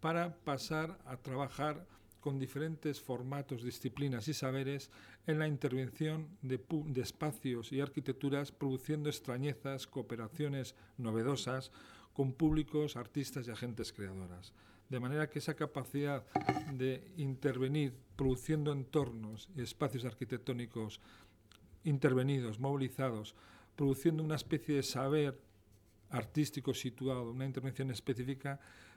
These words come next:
permite también ampliar las posibilidades de la creación contemporánea a nuevos dispositivos y a nuevas modalidades. Es, también en este caso su presencia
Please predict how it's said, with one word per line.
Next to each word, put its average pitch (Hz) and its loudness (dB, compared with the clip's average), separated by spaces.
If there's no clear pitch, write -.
permite 151 6
también 151 0
ampliar 139 2
las 131 -2
posibilidades 123 -2
de 117 -6
la 113 -6
creación 123 -4
contemporánea 127 -2
a 113 -4
nuevos 120 -2
dispositivos 120 -2
y 113 -4
a 107 -2
nuevas 107 0
modalidades. 92 -6
Es, 170 2
también 156 4
en 156 4
este 151 2
caso 160 2
su 135 2
presencia 135 0